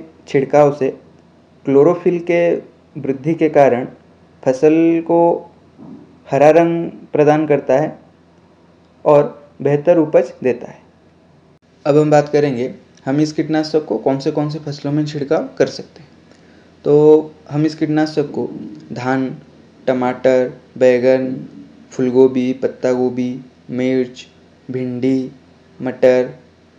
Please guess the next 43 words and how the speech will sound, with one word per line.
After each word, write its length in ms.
और 260
इसके 240
अलावा 420
और 140
भी 140
सारी, 400
सारी 600
साग, 260
साग 260
सब्जियों 380
वाली 180
फसलों 320
में 100
हम 160
इसका 220
छिड़काव 420
कर 120
सकते 320
हैं। 80
अब 120
हम 160
बात 180
करेंगे 380
ये 420
कीटनाशक 580
कौन 200
से 120
कौन 200
से 100
कीटों 320
को 160
पूरी 280
तरह 220
नियंत्रित 540
करता 300
है। 120
तो 60
ये 80
कीटनाशक 640
पत्ता 260
गोभी 240
में 220
जो 140